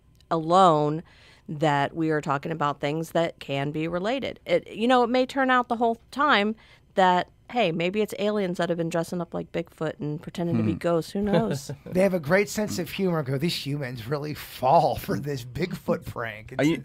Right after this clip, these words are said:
Speaker 3: it's amazing.
Speaker 2: I have a theory that maybe they're related, or maybe they're different, but because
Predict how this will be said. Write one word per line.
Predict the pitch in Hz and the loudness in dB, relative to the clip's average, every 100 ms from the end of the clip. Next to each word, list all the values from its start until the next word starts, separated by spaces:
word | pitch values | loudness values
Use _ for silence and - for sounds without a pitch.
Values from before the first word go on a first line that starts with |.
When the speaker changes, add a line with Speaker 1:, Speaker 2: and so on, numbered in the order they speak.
| - | -8
Speaker 3:
it's | 156 | -8
amazing. | 208 269 254 127 113 - | -4 -2 -2 -6 -6 6
Speaker 2:
I | 135 196 | 8 10
have | 202 143 | 6 2
a | |
theory | 104 123 117 120 120 120 117 | -2 -2 0 0 0 0 -2
that | 107 113 113 110 - _ _ _ - - _ _ _ - | 0 2 4 2 0 _ _ _ -20 -20 _ _ _ -8
maybe | 113 117 135 160 | 0 4 4 4
they're | 151 | 2
related, | 123 107 92 87 131 - _ _ _ _ _ _ _ | 2 0 -2 -4 -6 -10 _ _ _ _ _ _ _
or | 143 156 | 4 4
maybe | 147 170 214 | 4 0 -2
they're | 165 127 | -4 -4
different, | 107 139 - 127 - | -2 -4 -2 -4 -4
but | 117 | -6
because | - 98 - 127 127 123 113 - | -6 -6 -2 0 2 -2 -6 -12